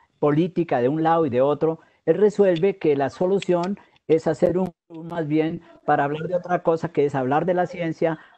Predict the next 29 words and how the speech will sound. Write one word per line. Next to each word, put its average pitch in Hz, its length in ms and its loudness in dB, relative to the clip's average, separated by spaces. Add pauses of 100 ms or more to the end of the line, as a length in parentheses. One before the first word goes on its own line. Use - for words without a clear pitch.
resolver 135 580 2
problemas, 165 640 2
hablar 131 280 0
de 160 80 0
la 156 100 -2
geometría, 156 640 -2 (300)
resolver 139 500 0
el 147 420 0
teorema 151 440 0
de 156 260 2
Euler 160 460 2 (280)
con 139 160 -4
los 147 140 -4
compañeros 151 640 -2 (140)
y 165 120 2
forman 190 460 0
un 185 180 0
grupo 160 400 0 (300)
de 135 160 -2
nueve 165 520 -2
personas 135 600 -6 (340)
que 127 140 -8
son 151 380 -2
el 120 160 -2
círculo 156 440 0
de 120 80 2
los 110 140 -2
nueve 139 240 0
puntos, 135 420 -2